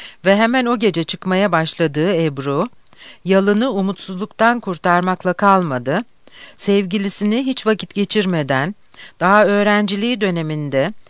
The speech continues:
sempatisi ve yetenekleriyle kendini kabul ettirdiği sanat çevresine soktu.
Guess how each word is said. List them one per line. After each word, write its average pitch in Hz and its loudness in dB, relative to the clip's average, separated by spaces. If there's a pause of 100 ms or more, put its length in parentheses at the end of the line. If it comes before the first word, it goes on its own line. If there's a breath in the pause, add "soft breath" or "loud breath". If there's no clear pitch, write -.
(200 soft breath)
sempatisi 196 -4
ve 226 2
yetenekleriyle 185 0
kendini 180 -2
kabul 180 -2
ettirdiği 160 -4
sanat 185 0
çevresine 143 -2
soktu. 143 -6